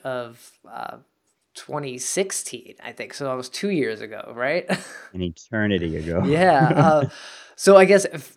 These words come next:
Speaker 1: people didn't see that episode or anyone's new, do you wanna give a little introduction of who you are?
Speaker 2: Sure. Um, my name's six one seven. I'm a member of Gangstars.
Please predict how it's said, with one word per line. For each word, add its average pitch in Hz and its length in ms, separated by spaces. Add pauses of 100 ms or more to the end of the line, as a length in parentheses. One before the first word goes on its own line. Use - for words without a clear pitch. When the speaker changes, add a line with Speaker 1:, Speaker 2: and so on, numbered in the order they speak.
(120)
Speaker 1:
people 196 280
didn't 180 400
see - 320
that 180 200
episode 160 460
or 135 120
anyone's 123 360
new, 165 440
do 139 100
you 147 60
wanna 135 260
give 147 160
a 151 60
little 139 180
introduction 143 600
of 127 200
who - 220
you 165 240
are? 185 340 (1000)
Speaker 2:
Sure. 101 320 (100)
Um, 95 480
my 98 140
name's 107 240
six - 180
one 135 140
seven. 95 340
I'm 87 180 (220)
a - 20
member 104 340
of 98 280 (220)
Gangstars. 90 680